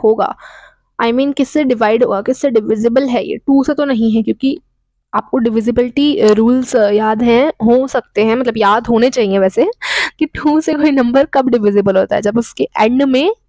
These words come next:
even number आता है ना, ये तो सबको पता होगा, तो नहीं है इसमें। क्या ये थ्री से divide हो रहा है, तो उसे check करने के लिए हम इन तीनों number को ऐड कर लेते हैं।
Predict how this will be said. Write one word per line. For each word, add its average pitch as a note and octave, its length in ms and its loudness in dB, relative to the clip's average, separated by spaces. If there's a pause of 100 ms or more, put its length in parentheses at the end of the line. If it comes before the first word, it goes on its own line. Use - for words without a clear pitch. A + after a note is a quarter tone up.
even C4 280 2
number G3+ 340 -2
आता - 260 -6
है - 100 -4
ना, B3+ 80 0
ये A#3+ 140 -2
तो A3 120 0
सबको - 240 -6
पता - 240 -6
होगा, - 280 -4
तो A3 60 -2
नहीं A#3 280 0
है G3+ 60 -4
इसमें। - 300 -16 (300)
क्या G#3+ 120 -2
ये A3 120 2
थ्री B3 200 -2
से C4 120 0
divide B3 300 2
हो A#3 80 6
रहा A3 120 2
है, A3+ 80 0 (340)
तो C4+ 120 2 (180)
उसे C4+ 200 -2
check B3+ 200 -2
करने B3 280 0
के B3+ 120 -4
लिए C4 120 0
हम C4 200 -2
इन C4 80 0
तीनों B3+ 200 -2
number A#3 240 0
को B3+ 80 -4
ऐड A3 200 0
कर G3+ 140 0
लेते G3 280 -4
हैं। G3+ 160 0